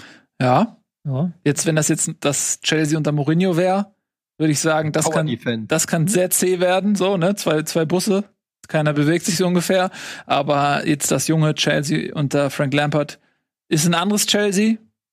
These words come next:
Speaker 1: Mal
Speaker 2: Mhm.
Speaker 1: gucken. Sind ja auch in der Liga, haben jetzt zwar wieder federn lassen müssen, aber sind ja eigentlich ganz gut gestartet
Speaker 2: Mhm.
Speaker 1: in die Premier League-Saison. Mal gucken, mit Havertz und Werner.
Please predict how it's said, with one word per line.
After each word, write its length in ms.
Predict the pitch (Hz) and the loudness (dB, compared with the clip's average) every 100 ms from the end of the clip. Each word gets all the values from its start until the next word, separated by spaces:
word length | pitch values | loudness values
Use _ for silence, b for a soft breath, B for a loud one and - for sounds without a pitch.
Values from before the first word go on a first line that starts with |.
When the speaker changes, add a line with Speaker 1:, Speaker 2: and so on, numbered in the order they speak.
| _ _ _ - | _ _ _ -6
Speaker 1:
Mal 140 | 156 | -4
Speaker 2:
Mhm. 60 | 135 | -2
Speaker 1:
gucken. 440 | 165 226 208 - _ _ | -2 0 -4 -4 _ _
Sind 160 | - 160 | 0 2
ja 60 | |
auch 80 | 160 | 2
in 40 | 165 | 2
der 80 | 160 | 2
Liga, 400 | 180 196 175 156 B B | 4 2 0 -2 B B
haben 120 | - 160 | 0 0
jetzt 220 | - - | 0 -2
zwar 460 | 170 156 151 - _ _ - - | 0 2 0 -2 _ _ -20 -12
wieder 220 | 170 156 | -2 0
federn 300 | 151 165 165 | 2 2 2
lassen 220 | 160 160 156 | 2 2 2
müssen, 380 | 160 165 165 | 2 2 -2
aber 520 | - 147 147 151 151 143 | -2 -2 2 2 2 2
sind 160 | 143 | 2
ja 100 | 151 | 2
eigentlich 220 | 143 156 - | 2 0 0
ganz 160 | 151 | -4
gut 140 | - - | -4 -6
gestartet 580 | - 160 170 196 - _ _ - | -2 0 2 -2 -4 _ _ -12
Speaker 2:
Mhm. 180 | 120 135 | -12 -8
Speaker 1:
in 100 | - | -2
die 80 | 151 | 0
Premier 280 | 143 170 165 | 2 2 2
League-Saison. 540 | 160 156 160 160 160 160 _ b b b b b b b _ | 2 0 2 2 0 -4 _ b b b b b b b _
Mal 100 | - | -6
gucken, 260 | 151 143 135 | -2 0 0
mit 140 | 147 131 | 0 2
Havertz 440 | 156 160 160 - | 2 4 0 -2
und 420 | - 143 139 - | 0 2 2 0
Werner. 400 | 196 190 185 185 | 0 2 2 0